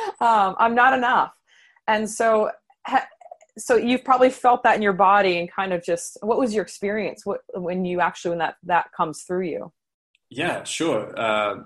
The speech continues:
Speaker 2: like, then, uh, there's a contraction, a hesitation. I feel like, uh, you know, apologetic or something. It's like, "Oh,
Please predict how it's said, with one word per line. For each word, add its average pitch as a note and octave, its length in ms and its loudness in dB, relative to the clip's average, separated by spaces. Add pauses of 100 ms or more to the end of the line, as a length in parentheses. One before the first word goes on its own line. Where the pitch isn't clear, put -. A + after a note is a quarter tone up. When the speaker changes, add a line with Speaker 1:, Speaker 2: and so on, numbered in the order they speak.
(180)
Speaker 2:
like, A2 380 -6 (1080)
then, A2 280 -4
uh, G#2+ 360 -6
there's A2 260 -2
a A2 160 -4
contraction, A#2+ 800 -4
a G#2+ 40 -4
hesitation. B2 800 -2
I A#2 80 -4
feel G#2+ 460 -4
like, A2 260 -6 (180)
uh, F2 440 -14 (120)
you A2+ 120 -6
know, A2 180 -4
apologetic A#2+ 840 0
or B2 80 0
something. B2+ 500 -4
It's - 200 -4
like, G#2+ 280 -6
"Oh, A2 440 -6